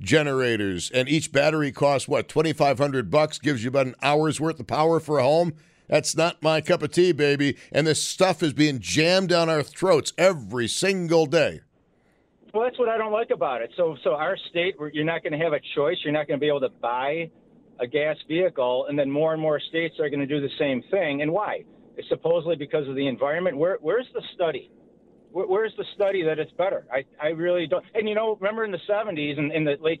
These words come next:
Speaker 2: sixties, the, the tailpipe, it was kind of that, uh, yellowy blue, and you would choke on it 'cause it was leaded. I, I swear, you can't even smell the emissions. It, they're so clean burning now. No one ever talks about that, all the progress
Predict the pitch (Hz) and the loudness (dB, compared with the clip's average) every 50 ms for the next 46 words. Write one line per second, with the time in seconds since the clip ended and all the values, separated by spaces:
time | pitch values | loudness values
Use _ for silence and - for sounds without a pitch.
0 | - - 208 214 - - - 156 147 131 110 139 - - _ - - - - - | -4 -4 -4 -4 -4 -6 -10 -10 -8 -8 -8 -10 -12 -14 _ -20 -20 -12 -4 -2
1 | 156 156 151 151 143 131 _ _ _ _ _ - 185 202 208 220 - - 175 156 | 0 0 2 0 -2 -4 _ _ _ _ _ -4 -2 -2 -2 -4 -4 -4 -2 -2
2 | 151 147 160 156 147 147 143 - - 185 180 165 151 147 147 139 139 151 - - | -2 -4 -4 -6 -6 -6 -6 -6 -6 -4 -4 -2 0 0 0 -2 -2 -6 -12 -14
3 | - 156 139 143 139 135 - _ _ _ _ _ - 131 151 170 180 180 185 180 | -8 -6 -4 -2 -2 -2 -4 _ _ _ _ _ -6 -2 0 0 2 2 0 0
4 | 175 170 170 165 165 165 147 123 - - 156 147 139 - 151 165 180 180 180 185 | 0 -2 -2 -2 -2 -4 -6 -10 -16 -20 -20 -18 -10 -6 -2 0 0 2 2 2
5 | 185 180 165 - - - _ _ - - 151 151 160 160 170 160 156 135 - - | 0 0 -2 -4 -10 -20 _ _ -12 -6 -4 -4 -4 -2 -2 0 -2 -2 -2 -2
6 | - 190 202 214 - - 143 131 131 135 139 139 - - 151 131 147 151 135 120 | 0 0 0 0 -2 -4 -4 -4 -2 -4 -4 -6 -6 -6 -6 -4 -4 -4 -4 -4
7 | 127 147 170 180 160 147 143 143 - _ _ - - - _ _ _ - - - | -2 -2 0 0 0 0 -2 -4 -6 _ _ -20 -20 -20 _ _ _ -20 -16 -12
8 | - 175 160 - - - 196 185 - - 226 214 170 185 202 - 262 220 196 190 | -12 -12 -12 -12 -8 -6 -6 -6 -6 -4 -2 -2 -2 -2 -4 -4 -4 -2 -2 -2
9 | 185 180 170 - - - 175 190 202 208 190 156 113 98 - _ - 151 156 151 | -2 -4 -6 -8 -10 -6 -4 -2 -2 0 0 -2 -2 -4 -8 _ -8 -6 -4 -2
10 | 151 165 165 - - 151 127 123 - - - - - - - - - 170 151 147 | 0 -2 -2 -2 -4 -4 -4 -4 -6 -10 -16 -20 -20 -20 -20 -10 -6 -6 -4 -2
11 | 175 175 180 185 165 - - 190 165 - - - 196 196 214 214 - 165 160 147 | 0 0 0 0 -2 -2 0 -2 -2 -2 -4 -6 -4 -4 -4 -2 -2 0 0 0
12 | 139 139 135 127 127 131 131 131 139 143 151 160 170 170 165 160 147 147 139 - | 0 -2 -2 -2 -2 -2 -2 -2 -2 -2 0 0 0 0 -2 -2 -4 -6 -6 -4
13 | 165 160 147 - - - 147 139 135 - 180 180 175 143 135 131 127 120 _ 175 | -4 -4 -4 -6 -8 -6 -4 -4 -4 -2 -2 -2 -2 -2 -2 -2 -4 -6 _ -4
14 | 180 190 214 180 160 131 | -4 -4 -4 -6 -10 -12